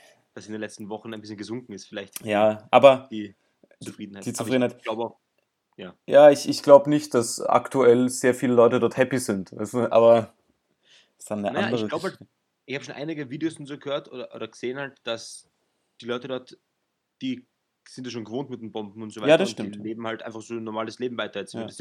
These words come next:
Speaker 1: wenn das, der Alarm kommt, dann gehen sie in den Bunker runter und dann
Speaker 2: Ja.
Speaker 1: geht's wieder rauf und trinken ihren Kaffee fertig. Ich mein,
Speaker 2: Ja.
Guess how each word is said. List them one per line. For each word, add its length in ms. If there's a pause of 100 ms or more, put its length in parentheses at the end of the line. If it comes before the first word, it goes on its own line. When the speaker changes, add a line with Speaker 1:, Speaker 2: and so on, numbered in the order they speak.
(520)
Speaker 1:
wenn 100
das, 240 (100)
der 100
Alarm 280
kommt, 360
dann 200
gehen 140
sie 100
in 80
den 180
Bunker 260
runter 280
und 140
dann 100
Speaker 2:
Ja. 180
Speaker 1:
geht's 140
wieder 140
rauf 240
und 80
trinken 280
ihren 80
Kaffee 240
fertig. 320
Ich 120
mein, 260 (140)
Speaker 2:
Ja. 160